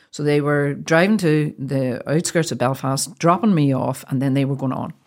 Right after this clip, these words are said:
So we're driving up the road. And what does my father say? "God help them critters in there." And I went, "One tick."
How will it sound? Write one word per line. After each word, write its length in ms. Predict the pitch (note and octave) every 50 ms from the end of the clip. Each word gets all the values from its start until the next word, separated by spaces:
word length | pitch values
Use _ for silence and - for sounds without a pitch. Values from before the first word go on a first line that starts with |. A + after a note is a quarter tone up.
| _ _ - - - - - _ _ _ _
So 260 | - - - D3+ D#3
we're 200 | D3+ D3+ D#3 D3
driving 320 | D3 D#3+ D#3+ E3+ F3 G3
up 140 | G3+ G3+ G#3
the 80 | A#3+ A3+
road. 380 | G3+ C3 C3+ C#3 C3 C#3 - - _ _ _ _ _ _ _ _ _ _ _ _ _ _ _ _ _ _ -
And 100 | D#3 C#3+
what 140 | C#3+ C#3+ C#3+
does 100 | D#3+ D#3
my 140 | E3+ F3+
father 320 | E3+ F3+ F3+ F#3 F3+ F#3+ G3
say? 260 | F#3+ G3 G#3+ B3 C4 B3+ _ _ _ _ _ _ _ _ _ _ _ _ _ _ _ _ _ _
"God 240 | - D#3 D#3+ F#3 G3
help 220 | G3+ G#3 G3+ G#3
them 200 | G#3 F#3+ F3+ F3
critters 340 | - D#3 D3 - C3+ C3 C#3
in 160 | C3 B2+ C3
there." 340 | C3 B2+ C#3 D#3 F3+ F#3 - _ _ _ _ _ _ _
And 100 | C#3+ C#3+
I 120 | C3+ C#3
went, 280 | C#3+ C#3 C3+ C3+ C3+ C3+ - - _ _ _ _
"One 300 | - C#3 C3+ C3+ D3 D3+
tick." 400 | D3+ - D#3+ F3 - - - _